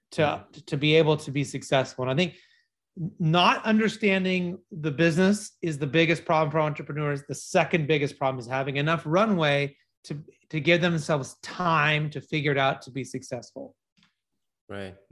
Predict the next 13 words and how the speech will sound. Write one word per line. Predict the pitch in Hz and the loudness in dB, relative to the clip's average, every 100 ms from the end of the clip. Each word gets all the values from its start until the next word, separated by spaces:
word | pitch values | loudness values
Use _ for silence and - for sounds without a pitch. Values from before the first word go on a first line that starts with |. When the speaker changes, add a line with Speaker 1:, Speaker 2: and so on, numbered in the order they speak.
| 92 | -18
Speaker 2:
But | 101 107 | -12 -4
what | 127 143 | -4 -2
do | |
you | 156 | -2
think | 151 - 139 135 | -4 -6 -6 -2
would | 120 | -4
be | 104 | -4
the | 101 | -6
best | 95 101 110 113 - - _ _ _ _ | -6 -6 -6 -6 -12 -16 _ _ _ _
or | - | -8
most | 110 120 110 | -4 -2 -4
useful | 98 123 135 117 98 90 | -2 -2 -2 -4 -6 -6
skills, | - - 120 101 85 85 - | -8 -6 -6 -6 -8 -16 -20